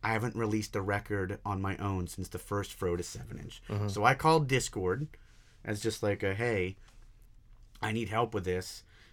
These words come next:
Speaker 1: And then Discord was like, "Hey, there's actually a guy in Arlington that puts out world music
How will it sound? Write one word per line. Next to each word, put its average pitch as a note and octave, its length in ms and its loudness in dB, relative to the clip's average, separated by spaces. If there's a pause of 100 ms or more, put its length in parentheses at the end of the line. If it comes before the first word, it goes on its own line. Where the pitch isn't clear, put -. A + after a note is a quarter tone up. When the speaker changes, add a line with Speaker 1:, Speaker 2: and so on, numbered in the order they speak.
(140)
Speaker 1:
And A#2 200 2
then A2 380 2 (100)
Discord A#2+ 520 2
was G#2+ 160 -2
like, G#2 180 0
"Hey, B2+ 360 2 (1000)
there's A#2 180 0
actually B2 400 2
a A2+ 60 6
guy A2 300 4
in A2 140 2
Arlington F#2 720 0 (360)
that F#2 580 0 (580)
puts - 340 0
out G#2 380 4
world A2 380 6
music G2 560 -2